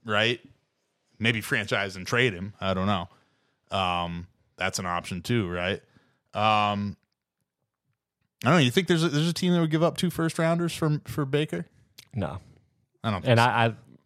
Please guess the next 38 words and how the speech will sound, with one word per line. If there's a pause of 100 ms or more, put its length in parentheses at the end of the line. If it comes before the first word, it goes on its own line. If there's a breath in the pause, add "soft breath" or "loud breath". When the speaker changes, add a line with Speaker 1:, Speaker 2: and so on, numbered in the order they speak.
(340)
Speaker 2:
I'm
a
Baker
fan. (240)
You're
a
Baker
fan.
I, (160)
that's,
that's
a
dumb
decision. (600)
Speaker 1:
Like,
two
late
first
rounders,
maybe,
if
you're
a
team, (220 soft breath)
if
you're
a
team
that
has
a
retire-,
but
who
has
a
retiring
quarterback?